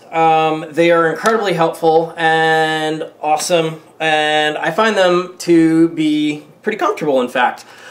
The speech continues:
Um, there are times where the plastic, um, actually, plastic in the back here can dig into your, uh, your back a little bit,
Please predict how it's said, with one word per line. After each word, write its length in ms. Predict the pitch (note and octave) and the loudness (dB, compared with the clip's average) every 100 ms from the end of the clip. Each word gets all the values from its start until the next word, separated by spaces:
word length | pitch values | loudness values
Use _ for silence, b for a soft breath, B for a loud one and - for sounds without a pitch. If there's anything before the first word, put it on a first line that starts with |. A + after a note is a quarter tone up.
| B | B
Um, 320 | - F#3 F#3 F#3 | 0 0 0 0
there 160 | G3+ | 0
are 20 | F#3+ | 2
times 380 | F#3 F3 E3 | 2 0 0
where 420 | D#3+ D#3 D#3 D3+ - | 0 2 2 -2 -6
the 80 | E3 | -6
plastic, 720 | D#3+ D#3 - D3+ C#3+ - - F3+ | -2 -2 -4 -6 -10 -16 -12 -6
um, 280 | F3+ C3+ C3 | -4 -4 -2
actually, 460 | D3 - D3 B2 - B B - | -4 -2 -6 -8 -12 B B -2
plastic 360 | D#3 C#3+ - | -2 -2 -8
in 60 | C#3 | -10
the 80 | A#2+ | -8
back 360 | A#2 D3 C#3+ | -4 -4 -4
here 280 | - C#3 A#2+ | -8 -10 -10
can 260 | B2 A#2+ A2+ - | -10 -14 -14 -10
dig 180 | D3+ D3 | -6 -4
into 320 | C#3+ C#3+ C#3 | -6 -8 -8
your, 320 | C3 B2 A#2+ | -4 -4 -2
uh, 360 | A#2+ A#2 A2+ - - b b b - | -2 -2 -4 -8 -16 b b b -10
your 120 | C3 | -4
back 380 | C3 D#3 D#3 D#3 | 0 0 0 -4
a 40 | |
little 220 | C3+ C3 | -4 -2
bit, 320 | C3 B2+ - | 0 -2 -4